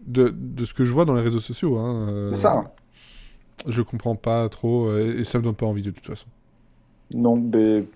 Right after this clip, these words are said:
Speaker 2: pour moi, on peut clairement passer son chemin. Il y a des séries, euh,
Speaker 1: Il y a
Speaker 2: euh, high
Speaker 1: suffisamment
Speaker 2: concept comme ça qui sont déjà passées, qui sont largement meilleures.
Speaker 1: Et il y a, il y a de quoi faire, c'est clair, de toute façon.
Speaker 2: Voilà. Et juste pour faire une petite parenthèse, il y a la saison trois de Wrecked qui vient de se terminer,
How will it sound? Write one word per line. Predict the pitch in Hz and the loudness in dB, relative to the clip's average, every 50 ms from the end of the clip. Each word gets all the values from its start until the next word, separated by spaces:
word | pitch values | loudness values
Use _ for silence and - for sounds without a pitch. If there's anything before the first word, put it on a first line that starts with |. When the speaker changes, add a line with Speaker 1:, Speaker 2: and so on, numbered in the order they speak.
| _ _ | _ _
Speaker 2:
pour | - 117 104 | -2 -2 0
moi, | 110 113 123 127 | 2 6 6 6
on | 127 120 | 6 4
peut | 120 117 104 | 2 -2 -2
clairement | - - - - 120 117 123 123 | -2 -2 2 4 4 6 6 4
passer | 120 123 117 117 123 | 4 2 2 2 0
son | 117 120 120 110 | -2 -2 -2 -2
chemin. | - - 120 123 131 | 0 2 2 4 6
Il | 127 | 6
y | 120 | 6
a | 110 | 6
des | 98 110 107 | 4 2 -2
séries, | - - 117 110 123 127 123 123 120 113 | 0 0 0 0 2 0 2 2 4 4
euh, | 110 104 101 101 101 101 - - - - - - - - - - - - - | 4 4 4 2 2 0 -6 -20 -20 -20 -18 -16 -16 -14 -14 -16 -10 -4 0
Speaker 1:
Il | 117 | 2
y | 110 | 4
a | |
Speaker 2:
euh, | 101 | 4
high | 107 | 6
Speaker 1:
suffisamment | 120 135 120 127 123 127 | 8 8 8 8 8 6
Speaker 2:
concept | 120 - - 131 123 127 131 120 | 4 6 4 4 6 6 4 6
comme | 123 120 117 | 6 4 4
ça | 120 127 123 | 4 2 2
qui | 123 127 | 2 -2
sont | 117 - 120 | -4 -4 -2
déjà | 107 104 107 | 0 2 0
passées, | 101 110 104 - - 117 113 | 2 0 -2 -2 -2 -4 -4
qui | - - - 104 | -4 -8 -12 -12
sont | 101 - - 110 101 | -10 -8 -4 -2 0
largement | 101 95 92 101 101 98 | 0 0 0 -2 -2 -2
meilleures. | 98 98 95 87 82 82 - - - _ _ _ - | 0 0 -2 -2 -4 -8 -10 -16 -20 _ _ _ -8
Speaker 1:
Et | 120 | -8
il | 113 101 - 107 | -8 -8 -8 -8
y | 113 | -10
a, | - - | -8 -4
il | - | -4
y | 113 | -4
a | 104 | -4
de | |
quoi | - - 107 | -4 -4 -6
faire, | 95 - 131 120 - | -4 -4 -6 -6 -6
c'est | - 113 | -8 -12
clair, | - - - 110 107 | -10 -10 -12 -12 -10
de | 110 | -10
toute | 104 - 107 - | -12 -14 -14 -8
façon. | - 107 - - - - - - - - - | -8 -6 -6 -6 -8 -10 -14 -16 -18 -10 -6
Speaker 2:
Voilà. | - 95 - - - _ _ _ _ _ - - - - - | -4 -4 -4 -6 -12 _ _ _ _ _ -16 -14 -8 0 6
Et | - 135 | 6 8
juste | 139 175 180 - | 8 6 4 2
pour | 156 135 | 2 4
faire | - 151 | 4 4
une | 151 147 | 4 4
petite | 127 143 214 220 220 202 170 - | 2 2 2 2 0 -2 -2 2
parenthèse, | 180 156 151 156 151 170 170 165 156 | 2 2 2 2 2 4 2 4 6
il | 147 | 6
y | 139 | 6
a | |
la | 131 131 | 6 6
saison | 127 - 139 123 127 127 | 6 4 2 2 2 2
trois | 127 123 - 156 147 | 2 2 6 6 6
de | 139 139 | 8 8
Wrecked | 123 117 117 131 139 147 - - - - | 6 8 8 6 6 4 2 -4 -16 -14
qui | - - | -10 -4
vient | 120 120 123 | -2 0 0
de | 127 | 0
se | 123 | 0
terminer, | 117 - 120 113 123 123 123 127 135 | 2 4 4 4 4 2 0 0 -2